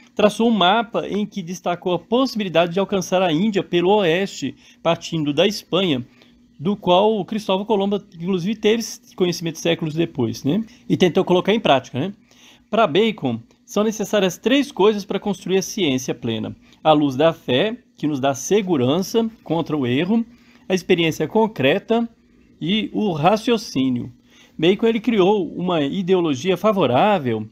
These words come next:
à experimentação, o que não acontecia com os pensadores antigos em geral. Ainda que alguns deles se referissem à experiência, todos se dedicavam mais à especulação do que à pesquisa experimental.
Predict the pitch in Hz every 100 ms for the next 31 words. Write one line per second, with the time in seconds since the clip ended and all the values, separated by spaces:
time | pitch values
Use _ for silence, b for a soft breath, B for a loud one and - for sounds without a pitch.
0 | b b b 165 170 208 208 208 220 214
1 | - 156 156 b b - - 254 269 294
2 | 294 226 240 240 226 226 214 190 185 185
3 | 214 202 190 175 190 226 160 147 147 -
4 | b b b b - 196 262 285 214 196
5 | 147 127 156 165 120 117 - - 180 196
6 | 185 135 165 170 170 165 170 139 127 208
7 | 202 135 117 b b - 196 240 247 240
8 | - - 226 202 185 - 185 180 165 175
9 | 240 240 208 214 196 175 - 202 240 247
10 | 233 233 240 - 220 208 196 202 175 156
11 | - 113 104